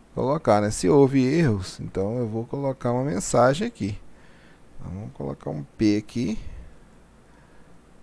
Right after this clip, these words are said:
E vamos colocar a seguinte mensagem. Seu, é, o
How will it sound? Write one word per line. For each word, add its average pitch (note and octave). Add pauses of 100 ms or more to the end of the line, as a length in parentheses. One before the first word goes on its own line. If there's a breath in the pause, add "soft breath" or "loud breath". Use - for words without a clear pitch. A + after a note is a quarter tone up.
(460)
E -
vamos G2+
colocar G#2
a G#2
seguinte F#2+
mensagem. F#2 (680 loud breath)
Seu, G#2+ (640 loud breath)
é, F2+ (4000 loud breath)
o G#2